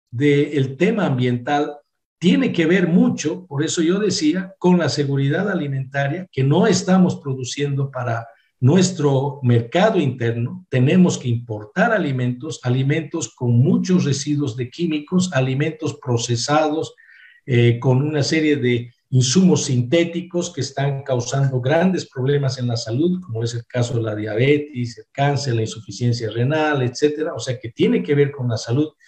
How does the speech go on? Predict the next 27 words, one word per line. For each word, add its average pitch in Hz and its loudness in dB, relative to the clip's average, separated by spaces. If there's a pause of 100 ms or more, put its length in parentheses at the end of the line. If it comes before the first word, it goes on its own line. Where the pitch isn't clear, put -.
(400)
en 233 4
desmedro 208 2
de 190 0
impulsar 147 -2 (400)
una 175 4
gran 185 2
riqueza 180 -4
que 127 -12
tenemos 135 -4
nosotros 135 -8
en 117 -4
los 104 -8
bosques, 135 -2 (260)
en 113 0
la 107 0
Chiquitanía, 113 0
en 123 2
la 113 2
Amazonía, 117 0 (240)
donde 120 4
tenemos 127 2
los 120 -2
superalimentos, 123 0
donde 117 -2
tenemos 143 -6
una 131 -6
diversidad 113 0